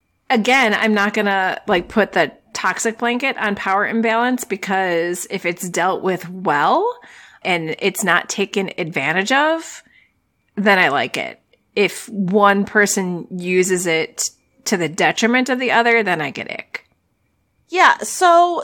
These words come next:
Speaker 2: this is the thing, is that I feel like K-dramas have a way of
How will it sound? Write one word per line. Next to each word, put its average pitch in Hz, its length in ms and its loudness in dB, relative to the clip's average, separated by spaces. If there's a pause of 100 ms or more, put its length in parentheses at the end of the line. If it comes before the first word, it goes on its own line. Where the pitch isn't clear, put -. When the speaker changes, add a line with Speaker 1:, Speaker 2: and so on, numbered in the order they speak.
Speaker 2:
this 403 160 -4
is 330 100 -6
the 285 80 4
thing, 202 420 2
is - 200 -6
that 214 100 4
I 220 60 2
feel 294 200 -8
like 403 180 -4
K-dramas 240 580 0
have 208 200 0
a 208 60 -2
way 180 760 0 (200)
of 175 720 0